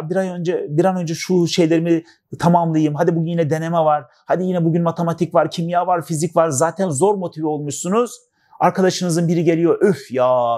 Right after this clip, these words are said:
böyle dersler ya, bitti ya, yapamıyoruz ya, ne olacak bu ya?" falan dedi. Bir bakıyorsunuz ki, "Ha, doğru ya." falan diye o duygu size geçiyor.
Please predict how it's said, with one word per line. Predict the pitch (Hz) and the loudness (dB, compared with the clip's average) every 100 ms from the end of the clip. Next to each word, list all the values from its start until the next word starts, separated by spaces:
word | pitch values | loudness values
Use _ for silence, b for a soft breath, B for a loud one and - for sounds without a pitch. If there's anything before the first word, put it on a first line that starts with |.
| 107 | -2
böyle | 151 139 | -4 -4
dersler | - - - 143 139 | -6 -6 -4 0 2
ya, | 131 120 120 127 | 2 4 2 -2
bitti | 156 _ 151 | -8 _ 0
ya, | 135 127 120 | 4 4 2
yapamıyoruz | 135 170 185 160 143 131 | 0 -4 -6 -4 -4 -2
ya, | 135 131 | 0 2
ne | 127 147 | 2 0
olacak | 185 151 165 135 | 0 2 0 0
bu | 147 | 0
ya?" | 147 139 123 - B B | 2 4 2 -2 B B
falan | - 139 165 147 | -2 0 0 0
dedi. | 123 120 190 233 - _ _ _ - | 0 2 2 0 -6 _ _ _ -6
Bir | 135 | -2
bakıyorsunuz | 151 143 160 147 165 156 - | 0 2 0 2 2 0 2
ki, | |
"Ha, | 139 131 135 135 131 131 | 0 0 0 0 0 0
doğru | 127 131 127 | 0 0 0
ya." | 120 117 113 | -2 -2 -4
falan | - 139 139 139 | -2 0 0 2
diye | 156 | 2
o | 165 143 | 2 0
duygu | 147 143 | 0 -2
size | 147 135 139 | -4 0 0
geçiyor. | 110 - 90 | 0 -6 -12